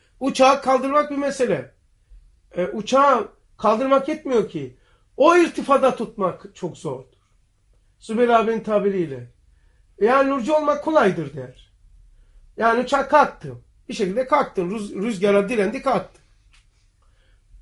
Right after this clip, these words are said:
O irtifayı nasıl tutturacaksın? İstikamet çok önemli. O istikametsiz yollar içinde,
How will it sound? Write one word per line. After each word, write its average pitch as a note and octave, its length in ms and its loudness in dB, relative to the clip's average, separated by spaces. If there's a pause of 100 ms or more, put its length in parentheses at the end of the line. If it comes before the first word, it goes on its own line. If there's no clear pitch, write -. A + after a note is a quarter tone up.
(140)
O D#4+ 220 8
irtifayı D#4 520 0
nasıl C#4 200 -6
tutturacaksın? C3 840 -14 (100)
İstikamet B3+ 680 -4
çok C#4+ 160 -2
önemli. G#3+ 300 0 (2500)
O B3 420 10
istikametsiz A#3+ 840 -2
yollar A3+ 300 2
içinde, F#3 500 -6